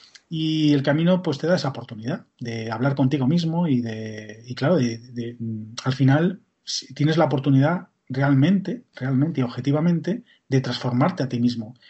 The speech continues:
una vez que has finalizado el camino, de, de convertirte en algo, en otra persona, de alguna forma, y comenzar una nueva etapa en tu vida, ¿no? Entonces yo conmino a la gente a que experimente eso porque realmente merece la pena. Y respecto al tema de, antes hacías mención, creo que es importante que también lo sepan los lectores, ¿no?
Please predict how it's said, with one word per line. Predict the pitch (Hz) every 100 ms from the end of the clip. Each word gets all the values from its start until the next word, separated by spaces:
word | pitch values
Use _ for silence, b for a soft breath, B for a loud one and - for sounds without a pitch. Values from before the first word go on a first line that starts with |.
| b
una | 135
vez | 131 123
que | 143
has |
finalizado | - 123 117 117
el | 113
camino, | 107 113 110
de, | 107 110 -
de | - 123
convertirte | 123 123 180 180
en | 170
algo, | 175 165 143
en | 147
otra | 170 170
persona, | 135 - 175 120 - -
de | 123
alguna | 127 123
forma, | 139 143 185 B B B
y | 135
comenzar | 131 131 123 151
una | 156
nueva | 147 139
etapa | 135 131
en | 120
tu | 117
vida, | 202 127
¿no? | 120 - _
Entonces | 139 139
yo | 135 160 165 B B -
conmino | 127 143 170
a |
la | 147
gente | 151 160 165
a | 127
que | 131
experimente | - 123 127 131 120
eso | 156 190
porque | 123 123
realmente | 113 120 127 123 123 117 113
merece | 113 120 123
la | 110
pena. | 120 120 _ B B B
Y | 139
respecto | 143 135 143 143
al | 135
tema | 165 175
de, | 170 170 165 160 160 147 147 139 143 139
antes | 135 147
hacías | 135 - 131 127
mención, | 117 - 156 123
creo | 127 120
que |
es | 131
importante | 127 123 135
que | 123
también | 120 123
lo | 120
sepan | 135 131 117
los | 113
lectores, | 110 - 147 117 113
¿no? | 139